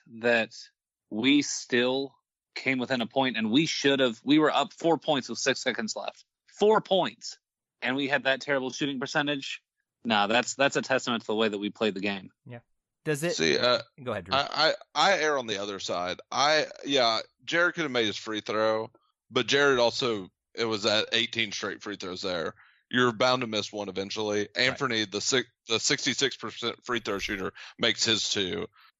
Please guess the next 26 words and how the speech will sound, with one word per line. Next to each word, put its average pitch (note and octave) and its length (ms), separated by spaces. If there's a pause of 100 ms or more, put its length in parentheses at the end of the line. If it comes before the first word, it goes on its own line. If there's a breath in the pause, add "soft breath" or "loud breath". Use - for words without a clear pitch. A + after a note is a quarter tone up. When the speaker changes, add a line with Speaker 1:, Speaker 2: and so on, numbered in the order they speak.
(160)
Speaker 3:
I, C3+ 260
I E3 200
don't D3 340
ever A#2 360
err G#2+ 220
on G#2 120
the G2 80
argument G2 460
of F#2 160
there's G#2+ 260
more A2+ 180
Auburn G#2+ 320
could G#2 140
have F#2+ 100
done. G2+ 340 (240 soft breath)
Auburn F3 300
was A2+ 160
in B2+ 100
the G#2+ 100
lead, F#2+ 560 (400)
had C#3 340
the B2+ 80
lead, G2 420 (180)
played C#3+ 340
that C3+ 240
last A#2 480